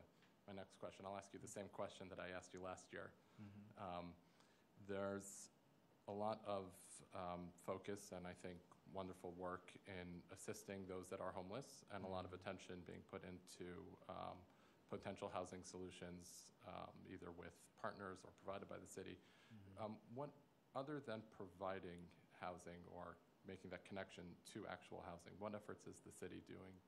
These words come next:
Speaker 1: to, uh, actually reduce homelessness rather than just assisting?
Speaker 2: So I will say that the city, we do not provide direct service to the homeless, but also,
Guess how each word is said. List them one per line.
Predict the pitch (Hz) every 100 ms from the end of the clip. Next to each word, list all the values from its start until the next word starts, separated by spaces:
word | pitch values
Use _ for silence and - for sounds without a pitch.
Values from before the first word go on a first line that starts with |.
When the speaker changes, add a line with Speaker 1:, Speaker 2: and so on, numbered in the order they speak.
| -
Speaker 1:
to, | 98 92 90 - - - - - 87
uh, | 85
actually | 92 - 87
reduce | 87 87 92
homelessness | - 90 - - - - - - - -
rather | 92 87 90
than | 92 87
just | - - 98
assisting? | - 104 - 92 - - - - - - - - - - - -
Speaker 2:
So | 135 131 117
I | 131
will | 143 143
say | 143 123
that | 110
the | 107
city, | 135 123 117 107
we | 117 120
do | 113
not | 113 110 113
provide | 113 110 110 104
direct | 107 104 110
service | - 123 120 131 131 - - -
to | 117 113
the | 113
homeless, | 113 117 127 123 -
but | 101 98
also, | 98 110 110